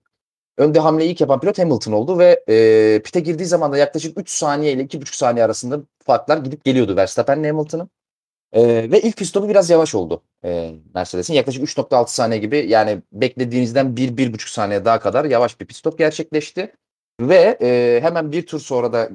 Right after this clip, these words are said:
giren Verstappen bu yavaş pit stopun da verdiği rahatlık sayesinde, eee, farkı korumuş oldu, eee, Hamilton'a karşı. Ama hani normal standart bir pit stop yapsaydı da Hamilton çok geçebilecekmiş gibi görünmüyordu açıkçası o Verstappen'in bir tur sonra yaptığı pit stop'tan sonra.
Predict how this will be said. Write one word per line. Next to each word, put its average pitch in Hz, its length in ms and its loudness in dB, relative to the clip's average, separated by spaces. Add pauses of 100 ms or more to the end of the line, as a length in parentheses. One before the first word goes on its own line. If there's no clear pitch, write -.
giren 117 260 -4
Verstappen 131 540 -4
bu 143 240 0
yavaş 131 320 0
pit - 100 -20
stopun 104 300 -8
da 101 100 0
verdiği 104 320 0
rahatlık 107 320 -2
sayesinde, 123 560 -4 (360)
eee, 110 220 0
farkı 143 300 -2
korumuş 135 360 0
oldu, 82 320 -2 (200)
eee, 87 140 -14 (420)
Hamilton'a 95 380 -12
karşı. - 400 -8
Ama 196 360 -2 (260)
hani 151 200 -2
normal 170 300 0
standart 180 420 -6
bir 165 80 -14
pit - 100 -20
stop 165 240 -8
yapsaydı 151 440 -4
da 131 80 0
Hamilton 127 340 -4
çok - 220 -8
geçebilecekmiş 123 580 -6
gibi 170 140 -10
görünmüyordu 117 440 0
açıkçası 85 640 -8
o 90 360 0
Verstappen'in 90 440 -2
bir 85 60 -10
tur - 160 -14
sonra 90 240 -4
yaptığı - 260 -8
pit - 140 -20
stop'tan - 340 -8
sonra. - 300 -8